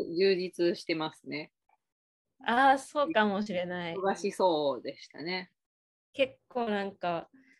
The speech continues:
Speaker 2: あの、そう、でもなんか、終わった瞬間に読まないけない本とかをいっぱい読んでて。
Speaker 1: うん。
Speaker 2: うん。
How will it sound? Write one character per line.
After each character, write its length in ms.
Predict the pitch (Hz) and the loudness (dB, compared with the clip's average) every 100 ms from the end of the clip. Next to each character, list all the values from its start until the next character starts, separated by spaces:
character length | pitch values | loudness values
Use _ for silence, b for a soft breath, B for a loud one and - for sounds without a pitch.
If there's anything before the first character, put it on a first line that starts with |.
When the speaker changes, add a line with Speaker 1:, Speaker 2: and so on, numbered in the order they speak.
| b b _ _ | b b _ _
Speaker 2:
あ 160 | 185 | -6
の、 300 | 180 175 160 _ _ _ _ _ _ _ _ _ _ _ | -6 -6 -10 _ _ _ _ _ _ _ _ _ _ _
そ 260 | _ - 214 | _ -8 -6
う、 60 | 185 | 0
で 120 | 220 | 0
も 180 | 208 185 | 0 0
な 140 | 202 | -2
ん 80 | 202 | -4
か、 380 | - 160 156 - _ - | -4 -4 -4 -10 _ -2
終 220 | 220 269 | 4 4
わ 80 | 269 | 2
っ 40 | |
た 120 | - 262 | -4 -4
瞬 260 | - 254 | -2 -4
間 280 | 233 233 226 | 0 0 2
に 300 | 220 214 208 _ _ _ _ | 4 2 0 _ _ _ _
読 160 | 208 | -2
ま 80 | 226 | 0
な 160 | 233 180 | 0 0
い 240 | 160 - | -2 -12
け 100 | 180 | -10
な 160 | 170 170 | -6 -4
い 40 | |
本 260 | 175 180 160 | -4 -6 -8
と 100 | 160 | -10
か 200 | - 156 | -6 -4
を 120 | 156 | -4
い 40 | |
っ 80 | 175 _ | -8 _
ぱ 140 | 175 | -2
い 80 | 175 | -2
読 160 | 175 | -4
ん 40 | 156 | -6
で 80 | 156 | -8
て。 300 | 156 147 - _ _ _ | -8 -10 -12 _ _ _
Speaker 1:
う 40 | |
ん。 260 | 160 180 139 | -10 -10 -10
Speaker 2:
う 120 | - 175 | -10 -12
ん。 120 | 160 | -12